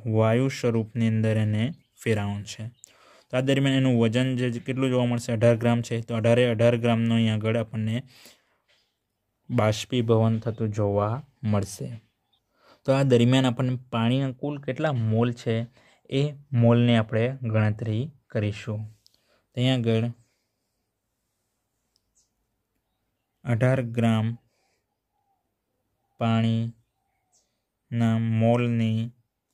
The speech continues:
સંખ્યા બરાબર પાણીનો મોલ બરાબર વજન ભાગ્યા અણુભાર,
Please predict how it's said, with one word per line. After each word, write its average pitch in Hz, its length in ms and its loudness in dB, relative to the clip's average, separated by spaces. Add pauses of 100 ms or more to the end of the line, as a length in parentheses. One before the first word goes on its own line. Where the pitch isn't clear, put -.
(880)
સંખ્યા 113 640 -2
બરાબર 110 720 0 (1160)
પાણીનો 127 420 2
મોલ 123 340 2
બરાબર 127 360 2
વજન 117 420 2
ભાગ્યા 117 380 2
અણુભાર, 117 480 0